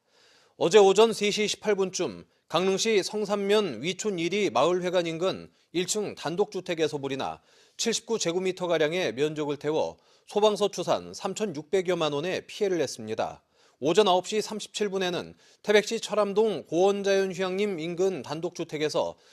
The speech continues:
전기 단락으로 추정되는 화재가 발생해 칠천육백 여만 원의 피해를 입은 것으로 잠정 집계됐습니다.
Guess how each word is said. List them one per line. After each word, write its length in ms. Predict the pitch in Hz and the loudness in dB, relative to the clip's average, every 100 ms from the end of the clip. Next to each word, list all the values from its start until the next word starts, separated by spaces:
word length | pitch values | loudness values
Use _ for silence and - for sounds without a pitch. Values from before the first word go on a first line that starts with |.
| - | -20
전기 400 | - 170 185 196 | 2 2 4 0
단락으로 560 | 185 165 175 180 175 175 | 0 0 2 2 2 -2
추정되는 680 | 165 - 175 160 160 214 135 | -2 -4 -4 0 0 -2 -4
화재가 440 | - 175 185 170 | -2 -2 0 0
발생해 500 | 147 131 139 107 82 _ _ - | 0 -2 -6 -6 -10 _ _ -8
칠천육백 680 | 202 185 202 139 - 202 | -6 -2 -2 -4 0 0
여만 220 | 190 185 180 | 2 0 -2
원의 260 | 170 160 | -4 -6
피해를 360 | - 151 175 180 | -2 0 0 -2
입은 340 | 143 165 165 | -4 -6 -4
것으로 480 | 147 127 117 101 82 | -4 -4 -4 -6 -6
잠정 400 | - 139 139 143 | -8 -6 -6 -6
집계됐습니다. 880 | - 143 139 113 - 92 98 87 - | -8 -6 -6 -4 -8 -12 -8 -8 -8